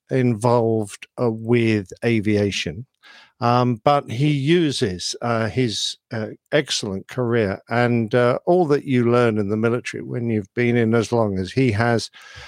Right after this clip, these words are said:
and achieved the ranks that he has, um, to perhaps pass on, uh, the training and the knowledge you've picked up to other people. So he ha-, now has a podcast called Leading for Life, and, um,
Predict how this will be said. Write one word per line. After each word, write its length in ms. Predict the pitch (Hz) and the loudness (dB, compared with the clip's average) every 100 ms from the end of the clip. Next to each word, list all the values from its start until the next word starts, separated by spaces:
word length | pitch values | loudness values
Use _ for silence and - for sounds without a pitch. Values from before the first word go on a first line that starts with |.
| - | -6
and 240 | 139 131 120 | 0 2 0
achieved 420 | 104 - 135 110 | -2 0 0 0
the 100 | 107 | 0
ranks 640 | 117 127 123 _ - - 101 | 2 2 -2 _ -10 -8 -6
that 240 | 127 107 95 | -2 -2 -2
he 140 | 104 | -4
has, 400 | 98 104 110 - - - - - - - | -2 -2 -2 -6 -18 -20 -20 -20 -8 0
um, 280 | 143 151 139 | 2 2 -2
to 300 | - 170 160 | 2 2 2
perhaps 340 | - 156 - | 0 -4 -4
pass 360 | - 160 143 - | -2 0 2 2
on, 380 | 147 139 139 135 - _ _ 135 | 2 2 2 -2 -10 _ _ -4
uh, 100 | 127 | 0
the 140 | 135 | 0
training 680 | - 139 135 135 135 135 135 - | 2 2 4 2 2 2 -2 -2
and 220 | 127 120 | 0 0
the 60 | |
knowledge 500 | 117 123 120 113 - 120 | 2 2 2 -2 -6 -6
you've 240 | 110 - | -6 -6
picked 300 | 127 - - | -10 -10 -8
up 140 | 117 - _ | -8 -8 _
to 260 | - 127 123 | -6 -6 -4
other 240 | 117 113 117 | -6 -6 -6
people. 500 | 143 156 - 92 - | -4 -6 -6 -10 -10
So 380 | - - 147 139 135 - - - | -6 2 4 4 0 -12 -20 -14
he 340 | - 147 147 131 | -2 2 4 2
ha-, 160 | 147 | 0
now 320 | 156 139 170 170 | 2 2 4 4
has 280 | 160 143 | 2 2
a 180 | 139 127 | 0 -2
podcast 720 | - 139 123 - 131 127 - | -2 -4 -4 -4 -2 -2 -4
called 300 | - 120 117 | -8 -8 -6
Leading 520 | 120 131 147 139 131 127 | -4 0 2 2 0 -2
for 220 | - 127 | -2 0
Life, 640 | 113 104 80 82 - - _ - | 0 0 -2 -8 -20 -20 _ -4
and, 420 | 113 110 110 127 | -4 -4 -2 2
um, 400 | 117 113 120 | 2 2 0